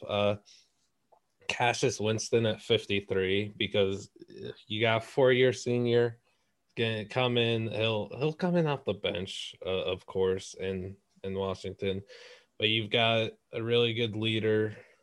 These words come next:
good floor general who could shoot. He's gonna pass. He's gonna make those around him better. He's gonna <laughs> elevate everybody's game. Good locker room guy. I, I, somebody like that shouldn't be going in the fifties. Like,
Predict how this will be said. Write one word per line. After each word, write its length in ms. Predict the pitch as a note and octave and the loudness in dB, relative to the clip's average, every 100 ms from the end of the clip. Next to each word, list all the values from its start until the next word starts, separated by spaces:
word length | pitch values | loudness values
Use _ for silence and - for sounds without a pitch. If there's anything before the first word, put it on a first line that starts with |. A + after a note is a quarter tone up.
| _ | _
good 160 | A2+ G#2+ | -2 -2
floor 400 | - G#2+ G#2+ G#2 | -4 0 2 2
general 400 | G#2+ G#2+ G#2+ G2+ | 2 2 2 0
who 140 | G#2 | -2
could 180 | G2+ G2 | -4 -8
shoot. 460 | - - G#2 G#2 G2+ | -8 -4 -2 -2 -4
He's 180 | G2+ | -6
gonna 260 | - A#2 A2 | -2 0 0
pass. 360 | G#2 G#2 G2+ G2 | 0 0 0 0
He's 140 | F#2 | -6
gonna 200 | G#2+ G#2 | -4 0
make 220 | G#2 G2+ | 0 0
those 200 | G#2 G2+ | -2 -2
around 400 | F#2+ F#2+ G2+ G2 | -2 -2 0 -2
him 160 | G2 F#2+ | -2 -2
better. 300 | G2+ G2+ G2+ | 0 0 0
He's 160 | G2 | -2
gonna 300 | - G#2+ G2+ - - | -2 -4 -4 -10 -8
<laughs> 140 | - | 0
elevate 320 | C3 B2+ B2 | 2 4 4
everybody's 540 | A#2+ A#2 A2+ A#2 A2+ G#2+ | 4 0 0 -2 -4 -4
game. 340 | A2 A2 A2+ - - _ | 0 0 -2 -8 -20 _
Good 140 | B2+ A#2 | -2 2
locker 380 | A2 A#2 A2+ G2 | 4 4 2 -4
room 200 | F#2+ F#2+ | -4 -2
guy. 420 | F#2+ G2 G#2 F#2+ - | 0 2 0 -2 -8
I, 100 | - - _ | -14 -14 _
I, 260 | G#2 G#2+ A2 - - - - _ - - _ | 2 2 0 -8 -20 -20 -20 _ -20 -20 _
somebody 460 | - - B2+ C3 B2+ | -14 -4 -2 2 2
like 240 | B2+ A#2+ | 4 2
that 160 | A#2+ A#2 | -2 -4
shouldn't 320 | - A#2 A2 | -2 -2 -2
be 100 | A2+ | -6
going 380 | A2 G#2+ G#2 G2+ | 0 2 4 2
in 100 | G2 | 2
the 100 | G2 | -2
fifties. 640 | - A2+ - - - - _ _ _ | -2 -4 -4 -14 -20 -20 _ _ _
Like, 200 | G2+ G2 | -2 -2